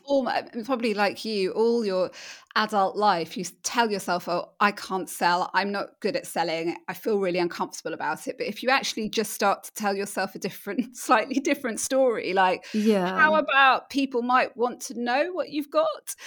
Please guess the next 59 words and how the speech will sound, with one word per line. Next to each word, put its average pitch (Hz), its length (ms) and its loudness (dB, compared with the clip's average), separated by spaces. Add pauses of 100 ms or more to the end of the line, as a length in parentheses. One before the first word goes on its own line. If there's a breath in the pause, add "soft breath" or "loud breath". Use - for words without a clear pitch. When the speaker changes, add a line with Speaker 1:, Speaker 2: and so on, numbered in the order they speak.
(220 loud breath)
Speaker 1:
uh, 226 360 4
and 226 120 -4
they 233 120 2
would 240 120 -2
love, 247 200 4 (460)
they'd 254 200 4
love 262 180 4
it 277 100 6
if 254 100 -2
you 277 80 2
just 214 180 -4
explained 233 540 2
what 247 140 4
it 202 120 2
is 254 220 4
and 208 100 -2
how 233 160 4
they 247 100 4
can 240 140 0
get 214 180 4
it 254 100 4
and 233 100 0
how 220 160 4
much 262 240 2
it - 100 -2
costs," 226 480 2
and, 214 220 0 (420 loud breath)
and 233 160 2
they 254 100 4
would 254 140 -2
be, 269 100 -6
like, 269 200 0
delighted 285 580 2
to - 100 -2
hear 190 220 0
from 185 220 -8
you. 185 180 -2
And 196 80 0
that's 269 200 0
all 427 120 0
it 254 140 0
is. 262 260 6
I 214 140 6
just 226 360 0
often 240 360 -2
start 190 360 4
by 175 140 2
telling 175 340 -2
people, 180 300 -6
"Don't 202 320 -2
think 196 180 -6
of 190 100 -10
it 147 80 -6
as - 100 -10
selling, 170 320 -4
think 185 260 -12
of 175 100 -16
it 180 140 -6
as 175 180 -10